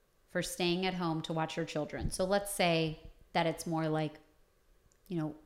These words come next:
entry-level salary. Like, let's say that it's like, you're getting paid forty thousand dollars per year per child to watch your children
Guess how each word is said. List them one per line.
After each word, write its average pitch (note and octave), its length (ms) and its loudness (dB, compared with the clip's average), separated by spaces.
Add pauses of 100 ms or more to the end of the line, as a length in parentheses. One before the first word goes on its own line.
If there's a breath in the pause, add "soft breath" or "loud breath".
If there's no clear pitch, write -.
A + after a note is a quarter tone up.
entry-level E3 540 -2
salary. - 640 -10 (260)
Like, - 220 -6
let's F3+ 200 0
say G3 140 2
that E3+ 160 2
it's E3 140 -6
like, E3 220 -4 (840 soft breath)
you're F3 200 0
getting G3+ 240 0
paid D#3+ 260 -2
forty F#3 460 0
thousand F3+ 460 0
dollars D#3+ 480 -2
per F3+ 280 -4
year E3 580 0
per E3 220 -2
child - 600 -6 (260)
to - 80 -6
watch E3 280 0
your F3 120 -4
children E3+ 600 -10